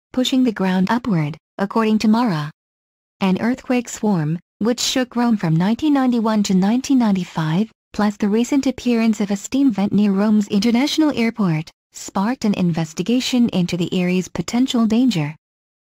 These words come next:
In the new study, scientists determined the age of rocks from past eruptions and studied satellite images of the land around Colle Albani to determine its eruptive history.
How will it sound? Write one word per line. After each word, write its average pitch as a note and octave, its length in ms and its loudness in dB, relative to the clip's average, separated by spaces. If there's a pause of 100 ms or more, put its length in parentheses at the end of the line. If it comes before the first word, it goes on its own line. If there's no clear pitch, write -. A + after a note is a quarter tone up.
(140)
In F3+ 100 2
the F3 80 4
new F#3 160 4
study, G3+ 580 -2 (220)
scientists C4 880 -2
determined F#3 560 0
the F3+ 140 -2
age F3 180 0
of F#3 140 -6
rocks G#3+ 260 -2
from G#3 160 0
past G#3 380 -4
eruptions G#3+ 580 0
and D#3+ 220 -4
studied G3 400 -2
satellite G3+ 520 0
images E3+ 540 0
of G3+ 60 -4
the A#3 100 0
land A#3+ 240 2
around G#3+ 380 0
Colle A#3 400 0
Albani A3 500 0
to F3 140 -8
determine A3 540 -2
its A3+ 180 -2
eruptive G3+ 420 -2
history. D#3+ 580 -2